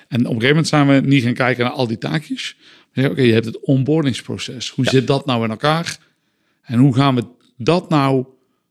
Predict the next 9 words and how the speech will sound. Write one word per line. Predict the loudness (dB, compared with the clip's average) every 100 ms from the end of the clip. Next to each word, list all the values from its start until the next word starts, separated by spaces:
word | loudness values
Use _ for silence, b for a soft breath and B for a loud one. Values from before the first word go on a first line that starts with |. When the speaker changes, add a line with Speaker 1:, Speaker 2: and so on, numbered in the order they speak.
| _
Speaker 1:
eh, | -6 -4
slimmer | -2 0 2 2
maken | 2 0 0 -2
en | 0 -2
eenvoudiger | -2 -2 0 2 4 2 2
en | -2 -4
automatiseren | -4 -6 -10 -10 -2 0 0 -2
en |
digitaliseren? | -4 -2 -2 -4 -8 -16 -20